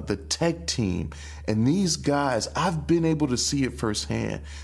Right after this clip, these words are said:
their communication with one another. They, their, um, talking out different things and seeing what works, seeing what doesn't, putting this in place.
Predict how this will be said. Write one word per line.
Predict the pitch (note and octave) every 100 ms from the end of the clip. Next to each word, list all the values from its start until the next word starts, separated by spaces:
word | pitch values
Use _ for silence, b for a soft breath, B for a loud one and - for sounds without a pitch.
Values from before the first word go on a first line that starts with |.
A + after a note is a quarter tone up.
| B
their | A#2+
communication | A#2 A#2 G#2+ B2+ F#3 E3+ - C#3 C#3 - G#2+ F#2
with | D#2 -
one | F#2
another. | - - - - - B B B B -
They, | F#2+ A#2 A#2+ A2 B B B B G#2+
their, | B2 A#2 -
um, | A2+ G#2+ G2 F#2 - - - - - -
talking | - D3+ F3+ F3+ D3+ A2+
out | C3 A#2 C3
different | C3+ C3 G#2+
things | - A#2 G#2+ F#2+ F2
and | F#2+ F2+ B B B
seeing | - - D#3 E3+ D#3+ C3+
what | C3+
works, | A#2+ B2 A2 E2+ -
seeing | - E3 D#3
what | C3+ A#2+ -
doesn't, | A2+ F#2+ F2 - -
putting | - F3 D#3+
this | C#3+ C#3 -
in | G2+
place. | F#2+ - F#2+ F2 -